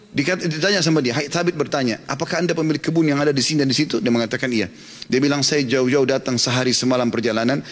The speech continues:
karena kemarin kejadiannya begini. Saya temukan ada apel jatuh satu dari pohon Anda di jalanan, lalu saya memakannya karena saya lapar. Kemudian saya tiba-tiba ketakutan pada saya sudah makan setengah. Setengahnya sudah, ada sebagian saya makan, sebagian sudah saya buang, ini setengahnya tersisa, walaupun sudah busuk saya tetap bawa.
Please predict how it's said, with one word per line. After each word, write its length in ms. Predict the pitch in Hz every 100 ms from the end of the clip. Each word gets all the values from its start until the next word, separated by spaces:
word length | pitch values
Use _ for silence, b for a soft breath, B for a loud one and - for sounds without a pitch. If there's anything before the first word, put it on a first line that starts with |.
| B
karena 240 | - 143 139
kemarin 400 | 139 139 151 143
kejadiannya 400 | 135 120 135 139
begini. 280 | 113 90 -
Saya 160 | -
temukan 320 | 139 139 143 131
ada 160 | 120
apel 240 | 135 135 143
jatuh 320 | 135 131 147
satu 240 | 135 127
dari 160 | 120 120
pohon 240 | 135 123
Anda 240 | 120 139 117
di 80 |
jalanan, 400 | 113 123 139 185 185 B -
lalu 160 | 180
saya 240 | 170 160 151
memakannya 400 | 143 135 160 151
karena 240 | 143 135
saya 160 | - 135
lapar. 320 | 123 156 180 180 B B
Kemudian 480 | - 165 160 208 214 - -
saya 160 | - 196 196
tiba-tiba 400 | 196 185 185 196
ketakutan 400 | 202 185 190 196 175
pada 80 |
saya 160 | 170 175
sudah 160 | 175 156
makan 240 | 151 151
setengah. 340 | 139 135 113 92 B B
Setengahnya 480 | - - 170 185 208
sudah, 240 | 180 175 -
ada 160 | 170
sebagian 240 | 160 180 196
saya 160 | 190
makan, 320 | 170 175 208
sebagian 240 | 175 170 185
sudah 160 | 175
saya 160 | 175 170
buang, 240 | 165 190
ini 80 | 202
setengahnya 400 | 190 - 165 147
tersisa, 320 | 131 123 113
walaupun 320 | 127 127 147 160
sudah 160 | 147
busuk 320 | 139 143 143
saya 160 | - 139
tetap 160 | 135 104
bawa. 240 | 107 104